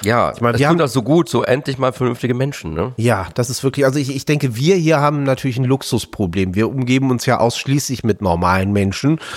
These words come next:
Speaker 2: während, äh, viele von ihnen diesen Luxus nicht haben und sich, was weiß ich, je nachdem, wo sie beschäftigt sind, auch eben mit völlig retardierten Existenzen auseinanderzusetzen haben. Ähm,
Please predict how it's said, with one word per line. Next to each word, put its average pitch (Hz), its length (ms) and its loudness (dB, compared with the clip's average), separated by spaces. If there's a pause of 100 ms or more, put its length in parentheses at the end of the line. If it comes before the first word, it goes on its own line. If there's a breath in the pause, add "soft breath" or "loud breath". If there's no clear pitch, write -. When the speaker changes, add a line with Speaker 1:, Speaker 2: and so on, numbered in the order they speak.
(380 loud breath)
Speaker 2:
während, 135 400 2
äh, 123 320 4 (120)
viele 170 440 0
von 151 260 -2
ihnen 151 220 4
diesen 147 340 2
Luxus 147 480 -2
nicht - 480 0
haben 104 400 2
und 131 200 2
sich, - 600 -4 (260)
was - 240 -2
weiß 127 180 0
ich, 131 200 -2
je 131 100 4
nachdem, 123 400 2
wo 120 80 4
sie 113 120 2
beschäftigt 107 600 0
sind, 143 200 2
auch 139 200 2
eben 120 320 0
mit 127 200 -4
völlig 120 400 -2
retardierten 117 840 0 (160)
Existenzen 135 800 -2
auseinanderzusetzen 98 1120 0
haben. 101 300 0 (720 loud breath)
Ähm, 165 480 2